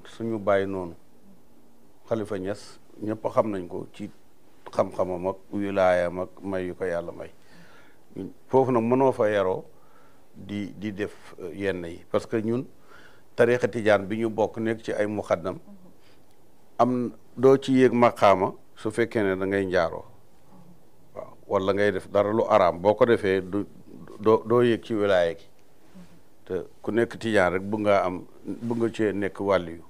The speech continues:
Bi ci des mooy doo gis mukk njaalookat mu nekk borom alal bu lew, jamais. Njaaloo day tëj wërsëg.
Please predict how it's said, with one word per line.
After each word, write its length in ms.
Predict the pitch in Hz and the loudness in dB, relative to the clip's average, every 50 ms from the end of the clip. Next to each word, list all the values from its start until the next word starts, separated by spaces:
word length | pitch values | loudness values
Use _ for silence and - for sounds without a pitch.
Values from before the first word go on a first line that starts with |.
| - 196 196 - - - - - - - - - - - - - - - - - - | -20 -20 -20 -20 -20 -20 -20 -20 -20 -20 -20 -20 -20 -20 -20 -20 -20 -20 -20 -14 -8
Bi 120 | 107 123 | -6 -2
ci 120 | 117 165 151 | 0 2 2
des 440 | 127 117 98 - - - - - - - - - - - - - - - - - - - - - - | 4 2 0 0 -6 -14 -16 -18 -18 -20 -20 -20 -20 -20 -20 -20 -20 -20 -20 -20 -20 -20 -20 -12 -6
mooy 500 | - 123 127 127 127 123 120 117 104 - - - - - - | -2 2 4 6 6 6 4 2 0 -4 -8 -16 -20 -14 -2
doo 200 | 110 120 127 135 | 2 4 4 4
gis 140 | 131 120 98 | 4 0 0
mukk 280 | 123 127 127 127 - 127 | -2 -2 -2 -2 -4 -4
njaalookat 680 | 117 117 127 127 127 127 123 117 110 101 - 98 92 - - - - - - - - - - - - - - - | 0 6 8 8 8 10 8 6 4 4 2 0 -2 -2 -6 -14 -20 -20 -20 -20 -20 -20 -20 -20 -20 -20 -16 -12
mu 360 | 101 113 113 113 113 117 120 | -10 -6 -4 -2 -2 0 0
nekk 240 | 120 117 110 113 - | 0 0 -2 -2 -4
borom 260 | 95 98 98 95 95 | -2 -2 -2 -2 -2
alal 300 | - - 85 80 80 80 | -4 -8 -8 -8 -10 -10
bu 140 | 87 95 104 | -10 -10 -8
lew, 160 | 95 87 76 - - - - - - | -6 -6 -8 -10 -14 -20 -20 -20 -12
jamais. 240 | - 87 85 92 - - - - - - - - - - - - - - - - - - - - | -12 -10 -10 -10 -14 -16 -20 -20 -20 -20 -20 -20 -20 -20 -20 -20 -20 -20 -20 -20 -20 -20 -18 -10
Njaaloo 380 | 98 101 98 101 98 104 107 107 | -2 2 2 2 2 2 0 0
day 220 | 95 90 104 104 - | 0 0 0 0 2
tëj 220 | - 120 117 107 | 2 2 2 4
wërsëg. 340 | 110 110 107 - - 95 | 4 4 4 2 0 -6